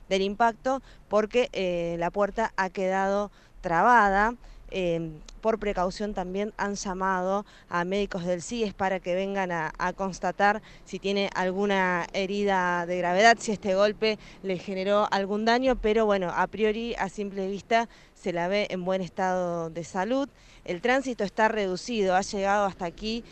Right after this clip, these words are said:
eh, la policía motorizada, que están haciendo las actuaciones pertinentes. Aquellos que vengan por Corrientes,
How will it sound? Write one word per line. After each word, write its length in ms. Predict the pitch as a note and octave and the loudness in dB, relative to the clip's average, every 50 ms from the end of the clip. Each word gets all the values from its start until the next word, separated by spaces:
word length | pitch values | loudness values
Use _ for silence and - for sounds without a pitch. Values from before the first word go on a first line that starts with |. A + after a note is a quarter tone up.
| - - - - | -20 -20 -18 -10
eh, 160 | - F3+ F3+ F3 | -6 -4 -4 -2
la 140 | F3 F3 | -2 -4
policía 380 | E3+ F#3+ F3+ F3+ - - G#3 G3 | -4 -4 -6 -6 -4 -2 -2 -2
motorizada, 800 | G3 F#3 F3 - F#3 F#3 F3+ - - B3+ B3 B3 A#3+ A#3 A3+ G#3+ | -2 -2 -4 -4 -6 -6 -6 -2 2 4 4 4 4 2 0 0
que 120 | - F#3+ | -2 -8
están 540 | F3 - - G3+ F#3+ F#3+ F#3+ F#3 F3 F3 E3 - - - - - | -12 -2 0 2 2 2 2 -2 -4 -6 -10 -12 -20 -20 -6 -6
haciendo 340 | G3 F3+ - G#3+ G#3+ G#3+ | -6 -4 -2 -2 0 0
las 120 | F#3+ F3+ F#3+ | 0 0 -2
actuaciones 480 | F#3+ - G3+ F#3 - A3 G#3+ G#3+ F#3 | -4 -4 -4 -6 -4 -4 -4 -4 -6
pertinentes. 800 | - - G3+ F#3 F3+ G#3+ A3+ B3 C4 C4 C4 B3 B3 B3 A3+ - | -4 -2 -4 -4 0 0 2 4 4 4 4 2 0 0 0 0
Aquellos 340 | G3 F3 G#3 A3 - A3+ - | -2 -2 -2 -2 -4 -4 -4
que 160 | - A3 G3+ | -4 -4 2
vengan 400 | G3+ A#3+ B3 A#3 A3 G#3+ G3+ G3 | 2 4 4 4 2 0 0 0
por 200 | - G3+ F#3+ F3 | 0 0 0 0
Corrientes, 640 | - G3 G3 G#3+ B3 A#3 A3+ A3 - A#3 A#3 A#3 | 0 -2 0 2 2 2 2 2 0 0 -2 -2